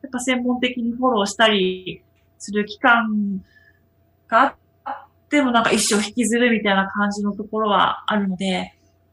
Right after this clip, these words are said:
うん、なんかそこのところは理解してあげるといいのかなとは思うんですけどね。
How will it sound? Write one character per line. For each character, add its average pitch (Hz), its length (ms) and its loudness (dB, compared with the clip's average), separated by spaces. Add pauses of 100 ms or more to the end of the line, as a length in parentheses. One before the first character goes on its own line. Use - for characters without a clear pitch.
(680)
う 254 40 -12
ん、 240 320 -10
な 294 100 -10
ん - 40 -18
か - 340 -8
そ - 180 -18
こ 254 180 -6
の 247 140 -2
と 269 120 -8
こ 262 140 -4
ろ 254 120 0
は 240 460 2 (480)
理 - 100 -16
解 196 220 0
し - 80 -4
て 208 80 -4
あ - 20 -2
げ 196 140 0
る 196 160 0
と - 80 -16
い 214 140 -4
い 214 40 0
の 202 120 -4
か 202 180 -6
な 202 260 -4
と 202 80 -10
は - 140 -10
思 202 120 -8
う 208 40 -6
ん 202 180 -6
で 196 80 -12
す - 120 -20
け - 120 -18
ど 185 60 -10
ね。 190 380 -10